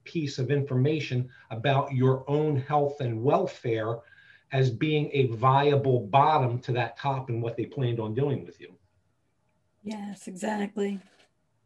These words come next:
Speaker 2: So what advice would you have for people with disabilities, or s-, any specific advice for folks who may be hard of hearing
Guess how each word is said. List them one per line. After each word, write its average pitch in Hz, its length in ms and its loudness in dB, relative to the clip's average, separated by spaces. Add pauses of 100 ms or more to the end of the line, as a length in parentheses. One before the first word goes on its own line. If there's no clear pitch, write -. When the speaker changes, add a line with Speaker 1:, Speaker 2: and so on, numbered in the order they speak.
(380)
Speaker 2:
So 262 460 2
what 277 580 4
advice 214 720 2 (140)
would 202 160 6
you 196 100 4
have 196 340 8
for 190 680 0 (1000)
people 214 720 4 (180)
with 208 200 -2
disabilities, 208 840 2
or 202 220 -2
s-, 208 320 -8 (100)
any 226 360 6
specific 226 480 2
advice 196 360 4
for 190 460 2 (100)
folks 202 300 0
who 196 140 0
may 190 220 0
be 185 460 -2
hard 185 280 -2
of 180 100 -8
hearing 196 500 -2